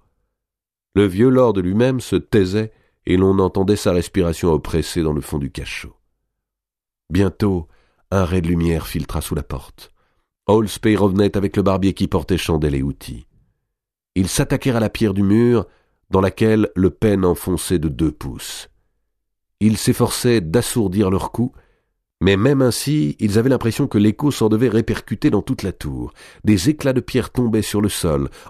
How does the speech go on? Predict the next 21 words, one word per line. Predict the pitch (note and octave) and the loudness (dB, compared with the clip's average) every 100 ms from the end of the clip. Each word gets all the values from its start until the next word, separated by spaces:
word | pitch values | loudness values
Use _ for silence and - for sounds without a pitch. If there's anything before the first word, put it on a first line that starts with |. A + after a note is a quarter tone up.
| - | -2
Enfin, | F#2+ - G#2 A#2+ _ _ | -2 -2 -4 -4 _ _
le | - F2 | -2 0
bloc | D2 G#2 - | 2 0 -2
s'écroula | F#2+ - E2 C#2 B1+ - _ _ - | -4 -2 -2 -2 -4 -12 _ _ -8
et | |
la | C#2 | -6
porte | - D2 - - | -6 -8 -8 -12
s'ouvrit. « | - - - - - _ _ _ _ _ _ - | -12 -12 -12 -14 -18 _ _ _ _ _ _ -2
Faites | D3+ A2 | 0 0
vite, | C#3+ - G#2+ | -4 -4 -4
my | G2+ | -4
lord », | F2 E2+ B1 - - | -2 -4 -6 -12 -10
dit | D#2+ | -8
Holmesby. | - D2+ - - C#2+ - - _ _ _ _ _ _ _ _ | -6 -6 -8 -10 -10 -12 -18 _ _ _ _ _ _ _ _
Sa | - | -4
face | F2 F#2 - | -2 -2 0
rose, | G2+ A2 C3+ G#2 | 2 4 2 0
éclairée | F2 - D#2 D#2+ | -2 0 -2 -2
par | D#2+ | -2
la | D#2+ | -4
chandelle, | - E2 D#2 F2 A2 | -2 -2 -2 -2 -4